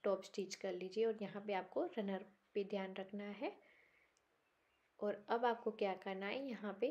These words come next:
कट कर लीजिए और इसमें इसी के नाप से आप शॉपिंग बैग का कपड़ा कट कर लीजिए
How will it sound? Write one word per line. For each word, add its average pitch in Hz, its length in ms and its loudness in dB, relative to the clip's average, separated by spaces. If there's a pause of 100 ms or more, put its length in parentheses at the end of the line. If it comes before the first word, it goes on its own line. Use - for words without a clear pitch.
(140)
कट - 360 -8
कर 196 120 0
लीजिए 196 360 0
और 202 160 2
इसमें 233 340 -4 (2750)
इसी 240 240 0
के 247 160 4
नाप 190 260 0
से 214 220 0
आप 190 280 -2 (840)
शॉपिंग 208 400 2
बैग 190 200 0
का 254 180 0 (320)
कपड़ा 202 280 -2 (140)
कट 196 180 0
कर 185 160 -2
लीजिए 180 460 -2